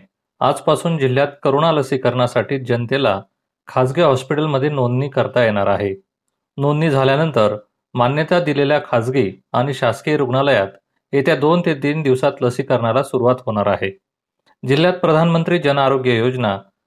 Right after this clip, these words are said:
महात्मा ज्योतिबा फुले जन आरोग्य योजना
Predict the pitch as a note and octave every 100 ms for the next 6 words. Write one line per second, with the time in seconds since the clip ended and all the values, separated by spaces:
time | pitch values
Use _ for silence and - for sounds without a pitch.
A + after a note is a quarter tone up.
0 | _ - C3 C3+ C#3 E3 D3 C#3 D3 C#3+
1 | D3 - C#3 C3 C3 C3+ - A#2+ A#2+ A2+
2 | A2+ C3 B2 G2+